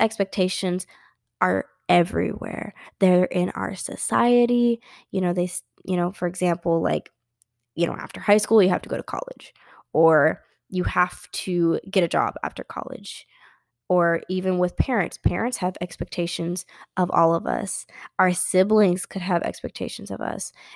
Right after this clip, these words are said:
And over time, the more that we are aware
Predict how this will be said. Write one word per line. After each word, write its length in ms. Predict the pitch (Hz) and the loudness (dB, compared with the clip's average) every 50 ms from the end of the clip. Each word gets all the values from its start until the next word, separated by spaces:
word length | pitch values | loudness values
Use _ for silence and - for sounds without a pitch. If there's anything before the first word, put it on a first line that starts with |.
| - _ | -6 _
And 340 | - 220 220 220 214 208 - - _ _ _ _ _ _ | 2 2 4 4 2 0 -4 -8 _ _ _ _ _ _
over 380 | 220 247 269 277 285 285 262 233 | 4 4 4 4 4 4 4 4
time, 760 | - - - - 202 202 202 185 180 175 175 175 185 208 - - _ | 2 -2 -6 -4 0 2 4 4 4 4 2 0 -2 -4 -8 -4 _
the 80 | 196 185 | 0 2
more 420 | 180 180 180 185 196 208 220 226 | 2 2 2 4 4 4 4 4
that 240 | 226 214 196 190 - | 4 4 2 2 0
we 520 | - 190 190 190 190 190 185 180 180 190 - _ _ _ _ _ _ _ _ _ _ _ - | -6 -6 -4 -2 -2 0 0 0 0 -2 -4 _ _ _ _ _ _ _ _ _ _ _ 2
are 500 | 180 180 175 175 175 170 170 165 185 - - _ _ _ _ _ _ - | 4 4 6 6 6 6 6 4 2 -2 -6 _ _ _ _ _ _ -4
aware 560 | 180 180 175 170 170 165 160 165 170 170 160 | -2 -2 0 0 0 0 0 0 0 0 0